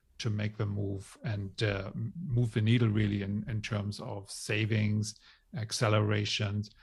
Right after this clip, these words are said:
and crucially, didn't really make it any easier on the end customer. Nobody really thought about that one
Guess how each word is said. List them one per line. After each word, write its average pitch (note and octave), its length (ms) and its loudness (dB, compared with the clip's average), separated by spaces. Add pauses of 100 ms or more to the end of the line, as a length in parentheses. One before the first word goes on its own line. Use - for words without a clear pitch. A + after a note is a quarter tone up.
(200)
and A#2 120 0
crucially, A#2 720 4 (440)
didn't D3 380 4
really C3+ 240 4
make A#2+ 320 0
it A#2 100 0
any A2+ 280 2
easier A2+ 760 4
on G#2+ 240 0
the G#2+ 300 -2
end F#3 240 2
customer. - 640 -6 (240)
Nobody D3 360 6
really B2 260 2
thought A#2 340 -4
about A2 400 -4
that B2 180 -4 (100)
one A2+ 320 0